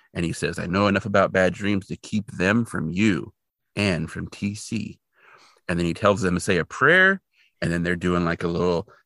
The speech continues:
"As I lay me down and sleep," little prayer thing. And then while they're doing it, he whispers, like, "Both your daddies need one."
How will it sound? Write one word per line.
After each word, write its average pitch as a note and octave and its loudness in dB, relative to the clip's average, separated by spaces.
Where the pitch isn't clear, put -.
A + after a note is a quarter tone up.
"As F2+ 0
I F2+ 2
lay F2+ 0
me F2 -2
down F2 0
and E2+ -4
sleep," F2 -4
little F#2+ -4
prayer G2 2
thing. A2 2
And F2 -2
then F2+ 2
while F#2 6
they're F2 2
doing F#2+ 0
it, E2 -2
he C#2+ -6
whispers, F2 0
like, E2 -2
"Both - -6
your - -14
daddies F#2 -8
need F2+ -12
one." - -14